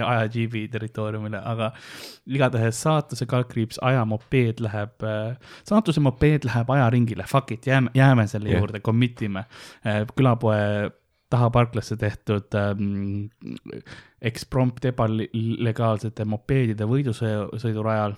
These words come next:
Speaker 1: äh, mida külapoe müüja proovib kõrvalärina teha.
Speaker 2: Mhm.
Speaker 1: Nõnda ka meie tänane episood alanud. Äh,
Speaker 2: Jah.
Speaker 1: see oli, äh, see
Speaker 2: See oli
Speaker 1: läks
Speaker 2: viis minutit.
Speaker 1: <laughs> Selles mõttes,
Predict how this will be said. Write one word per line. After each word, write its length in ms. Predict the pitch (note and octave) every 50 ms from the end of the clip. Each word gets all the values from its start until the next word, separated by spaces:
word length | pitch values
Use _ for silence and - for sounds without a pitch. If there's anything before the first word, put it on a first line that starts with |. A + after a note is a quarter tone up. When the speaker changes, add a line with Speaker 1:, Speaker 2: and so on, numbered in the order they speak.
| - - _ _ _ _ _ _ _ _ _ _ _ _ _ - - - -
Speaker 1:
äh, 380 | G#2+ G#2 G2 F#2+ F#2+ F#2+ F#2+
mida 440 | F#2+ G2 G2 G#2 G2+ G2 G2 G2 F#2
külapoe 360 | - - A2 G#2+ G2 G#2+ G#2
müüja 240 | G2+ G#2+ G#2+ G#2+ G2 G2+
proovib 220 | G2+ G2+ G2 -
kõrvalärina 600 | - B2 A2+ G#2+ G#2 G2+ G2+ G2+ G2+ G2 F#2+ G2 G2
teha. 240 | B2+ A2 A2+ G2+ - - _ _ - -
Speaker 2:
Mhm. 300 | G#2 F2 E2 D#2+ D#2+ F2 F2 - -
Speaker 1:
Nõnda 240 | C3+ C3+ C3 A#2+ A2+ G#2+
ka 100 | A2+ A2
meie 180 | A2+ A2+ A2+ A2+
tänane 320 | B2 A#2+ A#2+ A2+ A2+ A2+
episood 400 | A2+ - A2 - - - G#2+ G2+
alanud. 400 | G2+ G2 G2 G2 G2 G2 G2 - - - - - -
Äh, 260 | A#2 G#2+ G#2 G#2 G#2
Speaker 2:
Jah. 160 | F2+ F2+ F2 - - - - - - - _ _ _ _ _ _ _ -
Speaker 1:
see 200 | - - A2 G#2+
oli, 140 | G#2 G#2 G2+ G2+ G2+ G2+
äh, 200 | G2+ G2+ F#2+ E2+ G1+ - - -
see 40 | -
Speaker 2:
See 140 | - - B2
oli 100 | - D#2+
Speaker 1:
läks 120 | E2 E2
Speaker 2:
viis 160 | F2 F2+ A#2+ A#2+
minutit. 360 | G#2+ G2+ F#2+ F2 - - - - - - - - -
Speaker 1:
<laughs> 1400 | - - F3+ D3+ - F#3+ E3+ B2+ - D#3+ - - - - - - - - - - - - - - - - -
Selles 280 | - - B2 A#2 - D3
mõttes, 400 | C#3 C3+ - - C#3+ B2 A#2